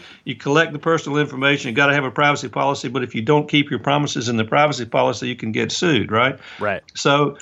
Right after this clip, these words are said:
Speaker 1: so that's important. Here is a tip that I see, I see violated a lot, and, and it's, it sort of goes back sort of to a tradition that started back in the Wild Wild West days. And that is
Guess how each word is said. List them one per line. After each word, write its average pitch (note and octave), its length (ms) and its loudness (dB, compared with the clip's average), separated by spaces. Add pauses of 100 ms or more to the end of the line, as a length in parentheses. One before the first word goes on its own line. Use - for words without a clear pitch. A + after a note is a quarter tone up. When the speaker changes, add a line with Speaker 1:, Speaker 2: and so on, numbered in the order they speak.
Speaker 1:
so C#3+ 200 2
that's F#3 300 2
important. C3+ 540 -2
Here A#3+ 280 0
is D3 260 0
a B2+ 200 0
tip C#3+ 480 0
that A#2+ 340 0
I C#3+ 140 2
see, C3 580 -4 (380)
I C#3+ 100 0
see C#3 520 0
violated C#3 680 0 (280)
a C3 80 -2
lot, A#2+ 400 0 (100)
and, A#2+ 240 -6
and B2+ 180 -4
it's, C3 200 -6
it C#3+ 180 -4
sort F#3+ 240 2
of C#3 100 0
goes C#3+ 300 2
back B2 540 0 (360)
sort D3+ 240 0
of - 100 -6
to D#3 160 4
a B2 60 2
tradition B2 680 0
that A2 100 -2
started B2+ 420 0
back B2+ 240 0
in A2 80 -6
the A2 60 -4
Wild A#2 280 0
Wild A2 240 2
West A#2 280 -2
days. G2 280 -6
And A2 120 -6
that D#3+ 180 0
is B2 340 -2